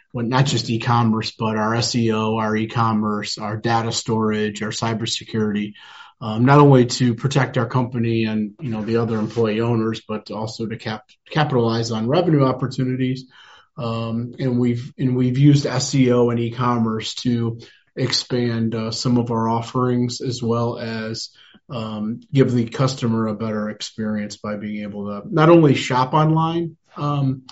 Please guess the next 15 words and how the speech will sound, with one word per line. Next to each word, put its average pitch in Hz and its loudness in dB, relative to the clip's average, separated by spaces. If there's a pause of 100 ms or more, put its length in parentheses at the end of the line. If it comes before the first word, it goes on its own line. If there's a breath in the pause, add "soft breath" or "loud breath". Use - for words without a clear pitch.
(340 loud breath)
through, 143 6
uh, 139 4
through 143 4
our, 139 2 (260)
through 139 -6
our 139 4
commerce 147 4
site, 151 0
but 123 -4
also 123 0
transact 120 -2
some 120 -2
of 113 -4
the 110 -2
other, 135 0